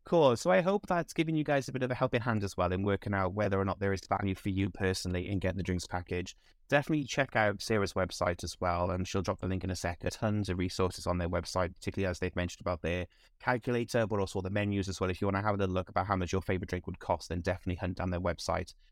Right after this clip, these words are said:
Um, it's a great tool to help you decide whether you want it as well. Um, if you are interested in booking a Royal Caribbean cruise,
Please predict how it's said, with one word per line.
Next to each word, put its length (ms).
Um, 180
it's 120
a 20
great 220
tool 180
to 80
help 180
you 80
decide 380
whether 180
you 160
want 160
it 140
as 160
well. 280
Um, 120
if 160
you 100
are 140
interested 320
in 40
booking 220
a 40
Royal 200
Caribbean 480
cruise, 240